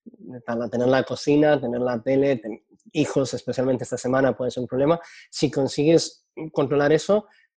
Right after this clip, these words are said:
es mucho más fácil que te puedas concentrar que en una oficina donde pueden venir por todos lados a interrumpirte, a preguntarte.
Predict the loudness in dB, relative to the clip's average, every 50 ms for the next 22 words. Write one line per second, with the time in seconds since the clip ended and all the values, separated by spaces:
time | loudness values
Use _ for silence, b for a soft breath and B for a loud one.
0 | _ _ _ -2 0 2 4 6 6 6 6 4 4 2 2 2 2 0 0 0
1 | -2 -2 -2 -2 0 0 0 0 0 -2 -2 -2 -2 -4 0 0 2 2 2 0
2 | -4 _ _ -4 -2 0 2 2 2 2 2 -2 -4 0 0 2 2 2 0 -2
3 | -2 -2 0 2 2 2 4 2 2 0 0 -4 -4 -4 -2 0 0 2 2 2
4 | 2 4 4 4 4 2 0 -2 -2 -4 -8 -8 -8 -2 0 2 2 2 0 -4
5 | -6 -4 -4 -2 0 -2 0 0 0 -2 -2